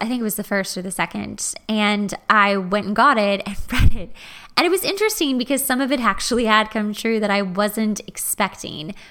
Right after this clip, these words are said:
with the podcast. Um, but a lot of it was so far-fetched and so just far down the line that even if I had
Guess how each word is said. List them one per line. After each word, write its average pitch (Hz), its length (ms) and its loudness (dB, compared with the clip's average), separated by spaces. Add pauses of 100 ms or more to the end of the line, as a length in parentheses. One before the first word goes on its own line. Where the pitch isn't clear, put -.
(180)
with 208 240 -4
the 208 60 -4
podcast. 202 920 -2 (120)
Um, 202 460 0 (460)
but 220 240 2
a 240 60 4
lot 214 440 4
of 247 120 0
it 339 200 2
was 233 180 -2
so 240 540 0
far-fetched 233 880 -2
and 208 180 -2
so 226 720 2
just - 280 -6
far 262 540 0
down 220 240 -2
the 214 100 0
line 208 560 2
that 190 260 -2 (880)
even 285 440 0
if 233 160 -2
I 214 140 4
had 220 280 -2